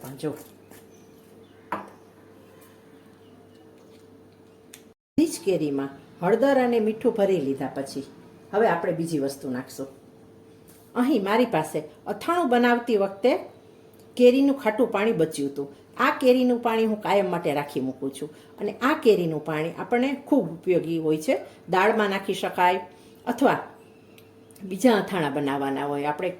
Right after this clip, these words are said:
કેરડા બનાવવાના હોય, અથાણું, ડાળાનું અથાણું, ગરમરનું અથાણું બનાવવું હોય ને, તો પલાળવામાં આ ખાટા પાણીનો ઉપયોગ થઈ શકતો હોય છે. એટલે હવે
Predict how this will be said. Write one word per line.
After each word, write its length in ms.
કેરડા 380
બનાવવાના 580
હોય, 320
અથાણું, 400
ડાળાનું 500
અથાણું, 380
ગરમરનું 460
અથાણું 320
બનાવવું 320
હોય 180
ને, 60
તો 60
પલાળવામાં 680
આ 140
ખાટા 340
પાણીનો 340
ઉપયોગ 240
થઈ 180
શકતો 360
હોય 200
છે. 80
એટલે 180
હવે 160